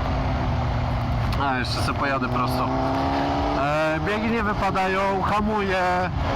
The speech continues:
No, słuchajcie, no czego chcieć więcej od motocykla? Moc też trzyma, mimo wieku naprawdę. E, jak się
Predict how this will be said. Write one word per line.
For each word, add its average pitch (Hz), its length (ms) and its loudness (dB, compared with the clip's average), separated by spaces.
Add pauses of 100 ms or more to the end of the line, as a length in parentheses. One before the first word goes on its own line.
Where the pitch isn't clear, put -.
(600)
No, 214 60 0 (340)
słuchajcie, 240 440 0
no 196 140 2
czego 208 280 0
chcieć 196 260 0
więcej 196 340 0
od 180 100 0
motocykla? 175 680 0 (1000)
Moc 196 240 0
też 226 240 0
trzyma, 170 480 2
mimo 190 280 2
wieku 185 280 0
naprawdę. 165 720 0 (680)
E, 160 600 2 (420)
jak 185 160 0
się 214 140 0